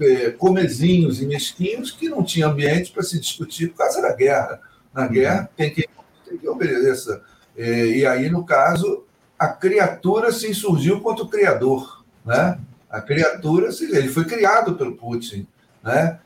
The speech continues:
Speaker 1: E ele re-, tava de uma forma informal, não tinha uma legislação, e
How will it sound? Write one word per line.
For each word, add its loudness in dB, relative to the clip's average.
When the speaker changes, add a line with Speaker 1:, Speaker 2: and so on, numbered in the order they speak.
Speaker 1:
E 2
ele 4
re-, 4
tava 2
de -6
uma 0
forma -2
informal, 2
não -2
tinha -6
uma -2
legislação, -2
e -2